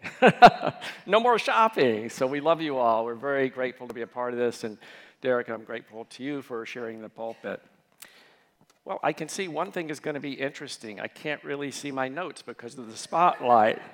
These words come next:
So let's see how I'm gonna do this. That doesn't look so good, right?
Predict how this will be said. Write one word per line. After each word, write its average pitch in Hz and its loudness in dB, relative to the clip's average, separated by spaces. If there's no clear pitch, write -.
So 127 -8
let's 120 -6
see 131 -8
how 117 -4
I'm 127 -8
gonna 120 -10
do 147 -14
this. - -14
That 220 8
doesn't 226 4
look 240 2
so 214 2
good, 147 6
right? 160 4